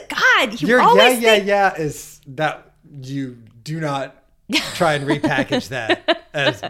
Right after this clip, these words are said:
Speaker 2: genuine.
Speaker 1: It wa-, God damn it.
Speaker 2: Bill Clinton's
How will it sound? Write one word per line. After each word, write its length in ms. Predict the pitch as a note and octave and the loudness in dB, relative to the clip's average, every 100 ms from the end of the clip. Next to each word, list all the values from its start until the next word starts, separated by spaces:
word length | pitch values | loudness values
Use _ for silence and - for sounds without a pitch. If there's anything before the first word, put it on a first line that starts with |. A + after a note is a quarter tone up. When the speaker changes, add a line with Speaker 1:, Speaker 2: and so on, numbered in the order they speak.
| B2+ - B2+ | -16 -18 -10
Speaker 2:
genuine. 520 | D3+ C3 A#2+ G#2 G2 G#2 _ _ _ _ - | -8 -6 -10 -16 -18 -20 _ _ _ _ -4
Speaker 1:
It 180 | F#4 A4 | 0 0
wa-, 360 | A4 A#4 - D#3 - - - | 0 -2 -4 -20 -20 -20 -12
God 140 | - - | -12 -12
damn 280 | E3 F#3+ C#3 | -16 -16 -18
it. 160 | E2 _ _ _ _ _ _ | -20 _ _ _ _ _ _
Speaker 2:
Bill 600 | G2+ A2 A#2+ B2+ C3 C3+ _ _ _ _ _ | -20 -18 -16 -16 -16 -20 _ _ _ _ _
Clinton's 960 | _ _ G2+ G2 - _ C3+ A2+ A2+ _ | _ _ -20 -20 -20 _ -20 -20 _ _